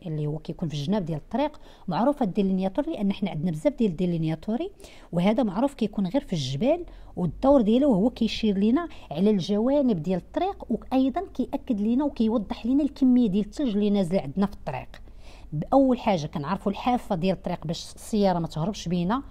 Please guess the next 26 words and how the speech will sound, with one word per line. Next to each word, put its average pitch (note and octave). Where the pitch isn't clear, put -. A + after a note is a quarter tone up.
لاننا E3+
حنا F3
في D3+
الجبل، F#3+
وثاني C#4+
حاجه D4
كيوضح A#3+
لي B3+
الكميه A3
ديال F#3+
الثلج G#3
اللي F3
عندي D#3+
في -
الطريق. -
فهادشي G#3
اللي D4
كتقول F3
لنا E3+
الدوماندا، C#3+
كتقول F3
لنا F3+
شي F3
السينيال G3+
راه F3+
كيكون F#3